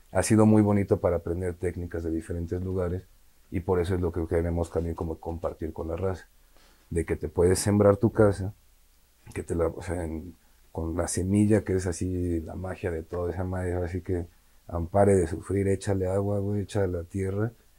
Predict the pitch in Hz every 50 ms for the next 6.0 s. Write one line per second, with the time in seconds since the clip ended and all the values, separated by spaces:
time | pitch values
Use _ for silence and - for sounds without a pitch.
0 | - - _ _ _ _ _ - 98 98 95 - 85 82 - - 95 98 92 -
1 | 98 92 95 95 98 90 - 95 90 90 92 95 110 135 - _ _ _ - _
2 | _ _ _ _ _ _ - 90 82 - 101 92 92 92 98 95 90 85 - 92
3 | 87 90 87 90 87 - 92 90 85 82 - 90 87 87 - 92 90 87 80 80
4 | - 87 85 82 - 87 87 85 80 80 82 85 87 80 76 - 92 87 87 85
5 | 85 82 90 90 85 - 87 85 - - 82 82 85 85 85 87 85 85 85